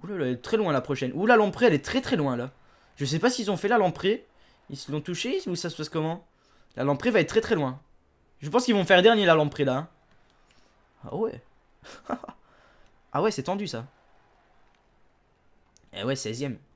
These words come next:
Cinquante-huit secondes de perdu, la F D J avec Thibaut Pinot. Il est présent, Thibaut Pinot, c'est son objectif.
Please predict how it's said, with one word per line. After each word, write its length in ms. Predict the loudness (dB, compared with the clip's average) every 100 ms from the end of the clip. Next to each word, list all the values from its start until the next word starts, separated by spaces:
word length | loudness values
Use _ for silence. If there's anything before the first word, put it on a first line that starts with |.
| _
Cinquante-huit 520 | -4 -4 -2 -4 -2
secondes 160 | -2 0
de 60 |
perdu, 280 | 2 2 2
la 160 | 4 4
F 40 |
D 120 | 4
J 240 | 0 0 0
avec 160 | 0 2
Thibaut 200 | 6 6
Pinot. 340 | 8 8 6 2 -2
Il 80 | 4
est 40 |
présent, 280 | 8 12 10
Thibaut 200 | 10 6
Pinot, 240 | 6 6 6
c'est 120 | 6
son 160 | 2
objectif. 460 | 2 2 0 -2 -2